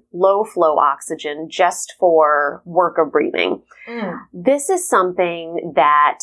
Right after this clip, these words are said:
Speaker 1: isn't addressed in the clinical practice guidelines. There are some interesting papers out there that look at, um,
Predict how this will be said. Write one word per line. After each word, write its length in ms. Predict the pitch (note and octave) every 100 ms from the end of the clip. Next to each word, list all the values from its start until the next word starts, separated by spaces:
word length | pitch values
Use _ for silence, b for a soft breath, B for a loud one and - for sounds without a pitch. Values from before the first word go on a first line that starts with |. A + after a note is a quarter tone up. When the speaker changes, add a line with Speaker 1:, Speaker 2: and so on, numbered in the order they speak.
| -
Speaker 1:
isn't 260 | F#3+ G#3+ A#3+
addressed 600 | G#3 D#3+ D3+ A#3+ - -
in 80 | A#3+
the 80 | A#3+
clinical 380 | - A3+ A3+ A#3+
practice 480 | A3+ G#3 G#3 A3 -
guidelines. 680 | F3 F3+ G#3+ A#3 B3+ C#4 - _ _ _
There 240 | - A#3+ -
are 240 | C4 F4+
some 240 | G4 F4+
interesting 540 | C#4+ A3 A3+ G#3 G3 F#3
papers 400 | F#3 F3+ F3 F3
out 240 | E3+ -
there 260 | E3 D#3+ D#3+
that 180 | D#3+ E3+
look 260 | E3+ F3 -
at, 420 | D#3 D3+ D3 - B B B
um, 480 | E3+ C#3+ - E3+ F3